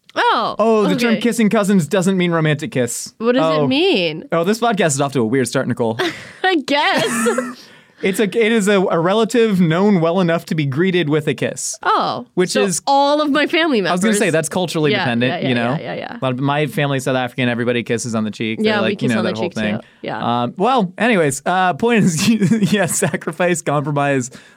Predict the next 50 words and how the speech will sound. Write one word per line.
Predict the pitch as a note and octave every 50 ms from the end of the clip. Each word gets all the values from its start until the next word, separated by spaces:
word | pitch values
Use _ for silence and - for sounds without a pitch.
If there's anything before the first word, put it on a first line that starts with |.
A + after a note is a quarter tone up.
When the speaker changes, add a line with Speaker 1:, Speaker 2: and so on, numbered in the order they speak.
| _ -
Speaker 2:
love, | C3+ C3 C3 A#2+ B2+
all | - - C3 C3+
those | C#3+ C3+
things | A2+ D3 A#2+ G#2
are | B2
into | B2+ B2+ A#2+
it. | A2+ - - - - _
Do | - D#3
you, | F3 G#3 F#3+
like, | F3+ F3 E3
would | D3+ E3 E3+
you | A3+ A#3+
say | - - F#3+
you | E3+ D3+ D#3+ D3
cook | - D#3 B2+
with | - A2+ -
love? | A2+ A2 - - - - _ _ _ -
Speaker 1:
Often. | - G#4 B4+ B4 - B3+ A3 G#3 A#3+ F4+ F#4 _ _ _ _ _ _ _ -
Speaker 2:
And | D#3+ F3
you | F#3 G#3 F#3
cook | A#3 B3 B3+
Speaker 1:
Not | B3+ B3 D3 D3 C#3+
Speaker 2:
often | - - C3+
for | B2 - D3 C3+ C3+
Speaker 1:
all |
Speaker 2:
your | C3 B2+ B2
Speaker 1:
the | B2
time. | B2+
Speaker 2:
husband? | C3+ B2+ - D#3 D#3 E3+ F#3+ - - _ _ _ _ _ _ _ -
Speaker 1:
I | C4+ G#4 F4+ -
do. | C4 B3 A3 A3 A3+ A3+ C#4 F4+ F4+ _ _
Speaker 2:
Do | - D#3
you | D#3
Speaker 1:
I | A#3+ B3+
Speaker 2:
cook | - -
Speaker 1:
try | - F4 F#4 G4+
Speaker 2:
with | F3 D#4
Speaker 1:
not | C#4+ C4+ C3+
Speaker 2:
love | C#3 C3
for | - - C3+ A#2+
him | G#2+ C3 C#3 D3 E3 E3 C3+
more | A#2+ A#2 A2+ B2 D3+ G3 F#3
or | -
Speaker 1:
I | C#4+ D4+
Speaker 2:
less? | D#4 - - - - - -
Speaker 1:
try | C#4+ C#4+ C4+ C4 C4 C#4
to | C4 - - - D4+ D4+ C#4+ - -
all | A#3+ A3+ A3+ A3+ A3
the | A3+ A3
time, | A3 - - A3 G3 G3 F#3+ F3 D#3+ - G#2+ A3 A3